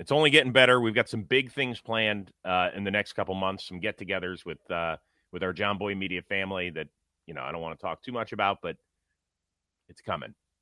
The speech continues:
So you're gonna be entertained even during the off season, and even if we have that dreaded L word, I'm not gonna mention that either.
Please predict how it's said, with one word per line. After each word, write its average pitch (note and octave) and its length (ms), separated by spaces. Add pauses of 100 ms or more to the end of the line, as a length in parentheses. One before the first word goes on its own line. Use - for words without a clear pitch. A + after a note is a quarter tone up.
(100)
So B2+ 100
you're C#3 120
gonna E3 140
be D#3+ 140
entertained D3 460
even C3+ 200
during C3 200
the B2 80
off A#2 240
season, A2 340
and A2+ 180
even E3 260
if C3 120
we B2 120
have A#2 160
that G#2+ 180 (140)
dreaded G#2 400 (140)
L G2+ 240
word, C#2 260
I'm D2+ 60
not E2 120
gonna E2 120
mention D#2+ 300
that D#2 160
either. A#1 220